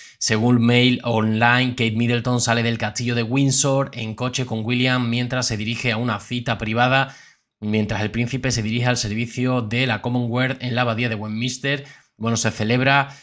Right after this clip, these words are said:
eh, este servicio de, de la Commonwealth, como llevamos diciendo desde hace varios días, en el cual sabemos que no va a estar... Eh, Kate Middleton y, y entendemos que Kate Middleton no está yendo allí, ¿no?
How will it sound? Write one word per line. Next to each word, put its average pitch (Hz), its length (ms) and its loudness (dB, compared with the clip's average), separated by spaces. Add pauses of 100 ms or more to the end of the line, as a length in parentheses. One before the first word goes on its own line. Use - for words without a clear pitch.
(320)
eh, 107 880 2 (400)
este 120 240 -4
servicio 107 520 -2
de, 104 200 -2
de 104 160 -2
la 104 100 -4
Commonwealth, 110 460 -2
como 104 360 -4
llevamos 110 440 -2
diciendo 107 460 -4
desde 104 320 -4
hace 104 340 -4
varios 107 300 -4
días, 127 340 2 (880)
en 120 100 0
el 107 140 2
cual 117 240 2
sabemos 113 560 2
que 113 100 -4
no 110 120 0
va 107 80 2
a 110 80 -2
estar... 110 320 2 (440)
Eh, 101 580 0 (260)
Kate 110 260 -2
Middleton 117 680 -2
y, 104 540 -6 (100)
y 113 100 -2
entendemos 110 540 -2
que 120 140 -2
Kate 113 160 -2
Middleton 117 560 -2
no 113 80 0
está 127 220 -4
yendo 104 320 -2
allí, 123 320 0
¿no? 127 240 -2